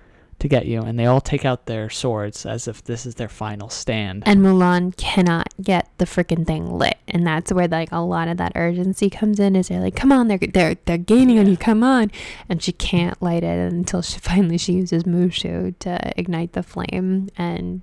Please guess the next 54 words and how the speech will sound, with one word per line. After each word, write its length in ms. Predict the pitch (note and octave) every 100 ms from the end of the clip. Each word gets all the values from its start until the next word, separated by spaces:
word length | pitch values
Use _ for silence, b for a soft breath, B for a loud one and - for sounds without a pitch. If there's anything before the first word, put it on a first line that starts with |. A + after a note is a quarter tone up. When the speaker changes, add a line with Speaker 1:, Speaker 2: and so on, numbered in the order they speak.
| _
Speaker 2:
save 240 | - F3 F3
the 120 | -
day 460 | - - G#3 A3 G#3+
in 100 | F3+
Speaker 1:
So 20 |
Speaker 2:
that 180 | E3+ E3+
Speaker 1:
they're 80 | F3
Speaker 2:
situation. 480 | E3+ E3+ F3+ F3+
Speaker 1:
So 80 | F#3+
they're 300 | E3+ D#3+ D3+
initially 600 | - D#3+ D#3 A#3 - F3
going 280 | C#3+ C3+ B2+
to 100 | B2
target 340 | - C3+ B2
Shan 280 | - D#3 B2+
Yu. 140 | B2 G#2+
It's 120 | -
like, 140 | G2+
"Take 200 | - D#3
out 180 | C3 A#2+
the 60 | A#2
head 200 | B2 A#2
of 80 |
the 120 | G#2 G2
army. 360 | E2 G#1+ F2+
Maybe 220 | A2 A2 G#2
that 180 | F#2
will 80 | D2+
help." 240 | - A2+ -
But 160 | B2+
she 240 | - F3+ F3+
sees, 460 | - D3 B2 A#2
like, 200 | A#2+ A2 -
on 100 | C3
the 60 |
reflection 400 | A#2+ - C#3 -
of 80 | B2+
her 100 | A#2+
sword 300 | - C3+ A2
at 80 | -
the 60 |
top 220 | - B2 -
of 60 |
the 60 | -
mountain, 240 | A2 G#2+
it's 100 | -
like, 140 | - -
"No, 160 | A2
I 100 | A#2
got 160 | A#2+ F#2+
one 160 | A2
better 300 | A2+ A#2+ -
than 220 | - - A2
that. 220 | C#2+